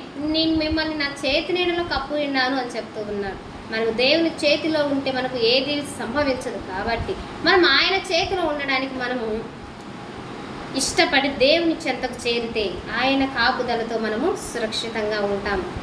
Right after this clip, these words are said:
కాబట్టి ప్రియమైనటువంటి దేవుని ప్రజలారా, దేవుడు చెప్తూ ఉన్నాడు, "నేను మిమ్మల్ని కాపాడుతున్నాను" అని చెప్పేసి, "మిమ్మల్ని కాపాడాను" అని చెప్పేసి ఉన్నాడు. కాబట్టి మనం కూడా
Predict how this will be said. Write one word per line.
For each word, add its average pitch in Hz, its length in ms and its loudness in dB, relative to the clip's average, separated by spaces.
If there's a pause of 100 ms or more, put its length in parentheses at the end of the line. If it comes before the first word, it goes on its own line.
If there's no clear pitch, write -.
(160)
కాబట్టి 349 340 4
ప్రియమైనటువంటి 226 680 0
దేవుని 214 320 0
ప్రజలారా, 208 540 -2 (320)
దేవుడు 247 280 6
చెప్తూ 240 380 0
ఉన్నాడు, 214 460 0
"నేను 254 220 2
మిమ్మల్ని 247 340 0
కాపాడుతున్నాను" 247 1000 0
అని 185 100 -2
చెప్పేసి, - 800 -8
"మిమ్మల్ని 349 340 8
కాపాడాను" 269 760 4
అని 233 220 -4
చెప్పేసి 196 400 -6
ఉన్నాడు. 180 420 -8 (500)
కాబట్టి 233 460 2
మనం 247 500 2
కూడా 269 440 0